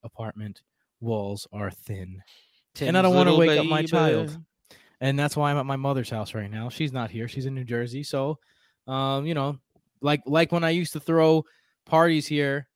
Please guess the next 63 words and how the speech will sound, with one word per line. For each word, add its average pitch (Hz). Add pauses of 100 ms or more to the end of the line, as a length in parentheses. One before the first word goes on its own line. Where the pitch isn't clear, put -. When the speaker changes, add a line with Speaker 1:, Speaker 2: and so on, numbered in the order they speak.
(180)
Speaker 1:
I 147
used 180
to -
throw 190
Speaker 2:
Ragers, 147
Speaker 1:
parties 165
in 143
this 139
Speaker 2:
dude. 143
Speaker 1:
exact, 135
in 139
this 147
exact 131 (100)
spot. 127 (100)
And 123
then 123
I 123
used 139
to, 135
like, 110
the 117
beer, 131 (380)
I 156
used 139
to 147
be 160
like, 156
"Yeah, 175
we'll 147
clean 165
it." 107
And 117
then 127
I 120
cleaned, 156
I 110
cleaned 160
it 143
up. 170 (500)
And 120
then 143
I 143
would 127
come 143
home, 131
and 107
my 113
mom 113
would 147
come 147
home, 165
and 147
she'd 123
be 92
like, 113
"Why 131
is 156
the 151
entire 151
Speaker 2:
Yeah, -
dude. -
Speaker 1:
floor 143
sticky?" 135